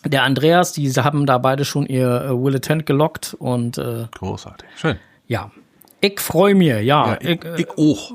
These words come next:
Speaker 1: Ja, genau.
Speaker 2: <laughs>
Speaker 1: Ich freu ma, hat sie
Speaker 2: Ja,
Speaker 1: geschrieben, die
Speaker 2: ich freu.
Speaker 1: Oderbruchperle. Ja.
Speaker 2: Hm, okay.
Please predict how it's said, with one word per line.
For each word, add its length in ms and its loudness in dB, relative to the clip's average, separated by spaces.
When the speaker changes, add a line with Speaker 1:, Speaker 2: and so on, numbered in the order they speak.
Speaker 1:
Ja, 200 2
genau. 380 0
Speaker 2:
<laughs> 40 -2
Speaker 1:
Ich 160 -4
freu 260 0
ma, 400 2
hat 180 -8
sie 80 -6
Speaker 2:
Ja, 60 -4
Speaker 1:
geschrieben, 380 -6
die 60 -8
Speaker 2:
ich 60 -10
freu. 180 4
Speaker 1:
Oderbruchperle. 640 -4
Ja. 120 0
Speaker 2:
Hm, 280 -4
okay. 360 -4